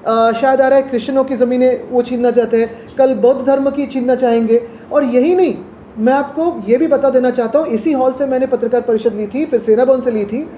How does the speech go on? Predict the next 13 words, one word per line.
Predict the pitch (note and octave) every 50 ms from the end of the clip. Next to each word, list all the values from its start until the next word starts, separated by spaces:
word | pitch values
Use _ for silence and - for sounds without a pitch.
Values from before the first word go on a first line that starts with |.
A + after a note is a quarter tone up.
| - - - - - - - - - - - - - - - - -
कि | D#4
ये | D4+ B3+ A#3 C4+ D#4+
वक्फ | C#4+ G3 A3+ C4+ - - - -
के | D4 C#4
पहले | - - G3 F#3+ G3+ A#3 A3 D#3+ - - - - - - - - - -
हिंदुओं | - A3 A#3 A#3+ A3+ C4+ C#4+ C#4+
की | C#4+ D4
ज़मीन | A3+ G#3 G#3 G3+ A3 B3 C#4+ C4
भाजपा | G3+ F3+ F3 F#3 F#3 - B3+ A#3+
छीनने | A#3 A3+ G3+ G3+ A#3 C4
चालू | A#3+ - F3 F3+ G3
हुआ | G3 F3+ F3+ F3+ F3+
है। | F3 F3 D#3+ E3